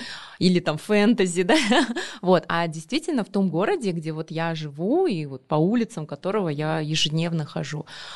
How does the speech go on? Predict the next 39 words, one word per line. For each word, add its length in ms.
Вот, 380
э, 260
такие 260
у 60
меня 120
впечатления, 560
и 20
мы 120
делились 560
уже, 280
да, 380
рассказывала 560
я 180
про 140
эту 140
книгу 360
в 60
нашем 440
январском 600
выпуске, 560
называется, 760
а, 220
«Какие 280
книги 360
следует 400
прочитать, 400
чтобы 300
узнать 240
Казахстан 500
лучше?». 380
То 80
есть 100
для 120
всех, 360
кто 160
вот 160
хочет 380
узнать 380
старую 960